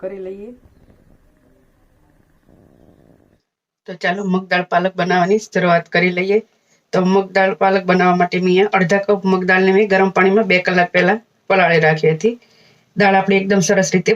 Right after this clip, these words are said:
પલળી ગઈ છે. આ રીતે પ્રેસ કરીએ તો એકદમ સરસ દાણો આપણો તૂટી જાય છે. અને અહીંયા મેં ત્રણસો ગ્રામ જેટલી પાલકને સરસ રીતે પાણીથી ધોઈને સાફ કરી લીધી હતી અને ઝીણી સાઈઝમાં કટ કરી લીધી છે. અને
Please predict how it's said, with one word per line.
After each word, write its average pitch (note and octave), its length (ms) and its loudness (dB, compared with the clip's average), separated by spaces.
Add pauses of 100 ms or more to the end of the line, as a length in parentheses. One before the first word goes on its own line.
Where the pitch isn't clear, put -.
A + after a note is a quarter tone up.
પલળી E3 320 2
ગઈ D#3+ 240 4
છે. - 140 -12
આ F3+ 140 0
રીતે F#3+ 160 -2 (120)
પ્રેસ G3 280 0
કરીએ F#3+ 220 2 (140)
તો D3+ 120 2
એકદમ F#3+ 340 0
સરસ F#3 260 0
દાણો F#3 240 2
આપણો F#3 300 2
તૂટી F#3 220 0 (100)
જાય D#3 240 2
છે. D#3+ 120 -2 (960)
અને G3+ 200 2
અહીંયા G#3 260 4
મેં B3+ 160 -2 (920)
ત્રણસો A3+ 360 2
ગ્રામ A3 220 2
જેટલી B3 260 -2
પાલકને G#3+ 400 2 (160)
સરસ G#3 320 0
રીતે G#3 160 -2 (140)
પાણીથી G3 420 2
ધોઈને G3 260 2 (200)
સાફ F#3 280 0
કરી F#3 220 2
લીધી E3+ 260 4
હતી G#3+ 240 0
અને G#3 140 2 (180)
ઝીણી G3 320 2
સાઈઝમાં F#3+ 400 2
કટ G3 240 -2
કરી E3 220 4
લીધી D#3+ 320 2
છે. C#3+ 140 -2 (1900)
અને F#3+ 100 4